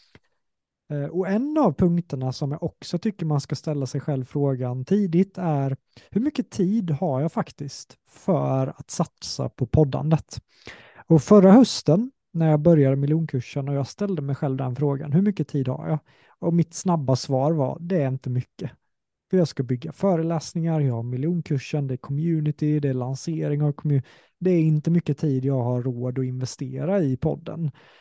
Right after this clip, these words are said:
Så därför valde jag Zoom. Därför valde jag U S B-mickar. Därför valde,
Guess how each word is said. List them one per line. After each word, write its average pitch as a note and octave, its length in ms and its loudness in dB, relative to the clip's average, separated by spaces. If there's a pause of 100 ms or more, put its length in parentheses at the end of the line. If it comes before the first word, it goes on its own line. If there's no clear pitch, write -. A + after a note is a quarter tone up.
(120)
Så - 160 0
därför D#3 420 2
valde F3+ 340 6
jag D3+ 100 6
Zoom. D3+ 400 -2 (580)
Därför D3 380 -2
valde E3 340 0
jag B2+ 120 0
U D#3 100 0
S - 140 -4
B-mickar. D#3 840 -6 (460)
Därför D#3 420 0
valde, D3+ 520 2